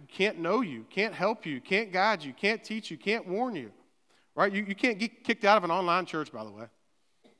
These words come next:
unless your, <laughs> unless your internet, uh, uh, goes down. More than, more than half, fifty-five percent, agree that everyone sins a little bit, but most people are good by nature,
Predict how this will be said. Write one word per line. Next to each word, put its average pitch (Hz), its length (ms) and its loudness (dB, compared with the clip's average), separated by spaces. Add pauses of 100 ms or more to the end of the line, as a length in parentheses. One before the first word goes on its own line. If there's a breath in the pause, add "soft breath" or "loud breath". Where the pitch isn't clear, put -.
(260)
unless 165 280 -2
your, 170 140 -2 (200)
<laughs> - 200 -20
unless 175 240 2
your 175 100 0
internet, 175 340 0
uh, 131 320 -2 (400 loud breath)
uh, 127 220 -2
goes 135 240 -2
down. 135 320 -2 (1700 soft breath)
More 196 320 8
than, 214 200 4 (560 loud breath)
more 185 220 6
than 247 100 2
half, 185 460 6 (160)
fifty-five 208 720 0
percent, 208 500 -2
agree 165 420 0
that 165 200 0
everyone 214 560 0
sins 180 380 -4
a 147 40 -6
little 156 240 -2
bit, 117 220 -6 (560)
but 156 160 -2
most 208 340 0
people 151 460 -4 (500 soft breath)
are 139 140 2
good 139 400 -2
by 120 120 -2
nature, 127 480 -6